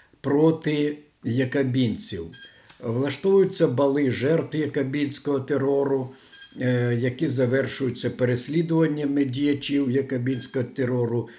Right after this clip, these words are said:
тих, хто, е, належав до якобінського клубу або проявляв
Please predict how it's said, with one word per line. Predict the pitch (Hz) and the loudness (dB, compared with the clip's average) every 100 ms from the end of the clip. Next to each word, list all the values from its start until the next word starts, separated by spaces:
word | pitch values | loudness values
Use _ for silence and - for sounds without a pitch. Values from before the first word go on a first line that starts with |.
| - _ | -20 _
тих, | - 185 | -6 -6
хто, | - 147 123 - - 123 | 0 2 4 2 -2 -2
е, | 117 120 113 110 | 0 2 0 -2
належав | 113 117 127 123 123 107 107 | -2 0 0 0 0 -2 -4
до | 104 | -2
якобінського | 113 110 107 104 107 - 123 117 - | -2 -2 -2 -2 -6 -4 -2 -2 -2
клубу | 190 185 165 156 - - | -2 -2 -2 -4 -10 -12
або | - 180 190 | -6 -2 -2
проявляв | 185 156 143 127 135 147 139 | 0 0 2 2 2 0 -2